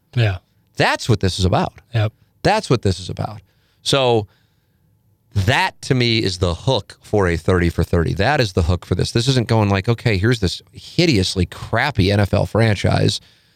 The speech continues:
Speaker 2: that moved and had an empty, uh, building and moved back to their original home." That's not a story.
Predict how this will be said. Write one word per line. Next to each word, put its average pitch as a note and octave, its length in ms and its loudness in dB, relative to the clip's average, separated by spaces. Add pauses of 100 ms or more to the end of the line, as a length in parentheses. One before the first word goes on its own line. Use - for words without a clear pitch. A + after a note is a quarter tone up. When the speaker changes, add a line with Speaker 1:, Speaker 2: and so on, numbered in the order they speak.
(520)
Speaker 2:
that F#2+ 260 -2
moved F#2+ 540 2
and G2 140 0
had G2+ 160 0
an G2 60 -2
empty, G2 840 -4
uh, - 40 -8
building G#2 500 2
and F#2 80 2
moved G2 200 0
back G#2 240 -2
to G2+ 100 -2
their F2+ 100 2
original G2+ 440 0
home." C3 500 -2
That's C#3+ 320 -4
not F#2+ 120 0
a F2+ 60 -4
story. - 540 -2